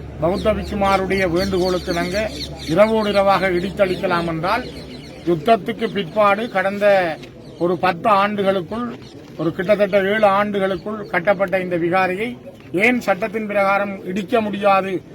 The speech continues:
என்ற கேள்வியைத்தான் நாங்கள் கேட்டிருந்தோம். இப்பொழுதும் அதைத்தான் கேட்கிறோம். ஏனென்றால்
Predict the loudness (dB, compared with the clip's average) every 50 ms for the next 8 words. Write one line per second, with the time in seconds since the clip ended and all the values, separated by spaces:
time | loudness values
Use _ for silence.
0 | -18 -6 -4 -2 -2 -2 -2 -2 -2 -2 -2 -2 -4 -4 -4 -2 -4 -2 -2 -2
1 | -2 -2 -2 -2 0 -2 -2 0 -2 -6 -8 -8 -10 -12 -14 -14 -16 -10 -4 -4
2 | 0 2 2 2 4 4 2 2 2 0 -2 -2 0 -2 -2 -2 -2 -6 -8 -10
3 | -12 -16 -18 -18 -18 -14 -12 -8 -2 0 0 0 2 2 4 4 4 2 0